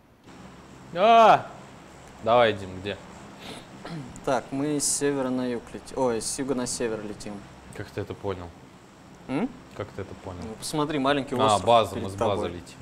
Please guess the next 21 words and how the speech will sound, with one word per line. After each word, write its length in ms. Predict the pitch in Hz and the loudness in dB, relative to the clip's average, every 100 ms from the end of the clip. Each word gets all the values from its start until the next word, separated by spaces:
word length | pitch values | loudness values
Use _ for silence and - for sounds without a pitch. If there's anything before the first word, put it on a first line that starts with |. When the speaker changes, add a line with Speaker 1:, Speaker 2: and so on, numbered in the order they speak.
| - - | -18 -18
Speaker 1:
всё, 100 | 92 - - - | -18 -18 -18 -14
окей. 160 | 98 82 - - - - - - - - - - - - - - - | -12 -12 -16 -18 -18 -18 -20 -20 -20 -20 -20 -20 -20 -20 -20 -18 -10
Speaker 2:
Так. 200 | 113 107 - - - - - - - - - - - - 117 | -6 -6 -6 -16 -20 -20 -20 -20 -20 -20 -20 -20 -20 -16 -6
Speaker 1:
Может, 240 | 131 131 | -4 -2
глупый 240 | 135 151 131 | -2 0 0
вопрос, 280 | 127 185 | 2 0
но 80 | 135 | -2
она 100 | 127 | -4
смахивает 420 | 127 131 - 117 | -2 -6 -4 -8
на 60 | 113 110 | -6 -2
DayZ. 340 | 113 104 98 | -2 -4 -8
Чем-то 440 | - - 156 160 120 | -6 -2 -2 0 0
она 140 | 123 | 0
похожа, 480 | 123 - 131 104 92 90 | -2 -2 -2 -2 -4 -8
но 360 | 101 107 104 101 | -6 -4 -4 -4
здесь 320 | 92 110 - - | -4 -6 -6 -10
немного 280 | 101 104 | -8 -8
другая 280 | 101 117 160 | 0 4 6
Speaker 2:
Падаем 240 | 180 180 147 | 6 2 2
Speaker 1:
механика. 220 | 135 - | 0 -2
Speaker 2:
туда, 380 | 135 143 175 | 2 6 6